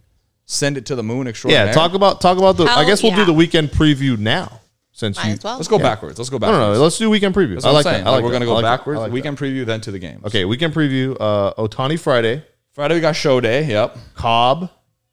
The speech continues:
Speaker 1: the
Speaker 2: Saturday.
Speaker 1: chat, and then Sandoval, I think, Sunday.
Speaker 2: Who I heard
Speaker 1: was raking.
Speaker 2: hit two bombs on B P today.
Speaker 3: Mm.
Speaker 1: But we forget that these guys are elite athletes. Like, they were the best player
Speaker 2: Yeah,
Speaker 1: in high
Speaker 2: bro.
Speaker 1: school.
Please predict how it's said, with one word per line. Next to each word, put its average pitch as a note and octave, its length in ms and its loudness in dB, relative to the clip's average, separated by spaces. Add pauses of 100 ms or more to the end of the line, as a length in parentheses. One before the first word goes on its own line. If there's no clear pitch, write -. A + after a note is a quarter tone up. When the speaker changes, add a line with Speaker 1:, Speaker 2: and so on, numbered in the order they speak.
(380)
Speaker 1:
the G#2+ 100 -2
Speaker 2:
Saturday. A2 360 4
Speaker 1:
chat, F#2+ 340 -2 (240)
and G#2 120 -10
then G2+ 120 -8
Sandoval, F#2+ 680 -8 (400)
I A2 80 -18
think, E2 260 -12
Sunday. D3 200 -4
Speaker 2:
Who C3+ 60 4
I D3+ 280 2
heard G#2+ 480 -4 (600)
Speaker 1:
was D2+ 120 -20
raking. F#2 320 -16 (800)
Speaker 2:
hit - 200 -10
two C#3 160 -2
bombs A2+ 380 -2
on G2+ 160 -10
B G#2+ 140 -6
P D3+ 180 -6
today. F#2+ 300 -10 (580)
Speaker 3:
Mm. G#3+ 560 -12 (380)
Speaker 1:
But A2 60 -8
we C3+ 100 -4
forget B2+ 300 -6
that A#2 120 -6
these A2 160 -6
guys F#2+ 300 -6
are G2 100 -4
elite F2+ 340 -8
athletes. F#2 460 -12
Like, F2+ 160 -12
they G#2+ 120 -8
were A2 80 -4
the G2 80 -6
best G2 220 -8
player A#2 140 -2
Speaker 2:
Yeah, B2+ 340 2
Speaker 1:
in A2 60 0
high - 20 -6
Speaker 2:
bro. G#2+ 120 0
Speaker 1:
school. A#2 380 -6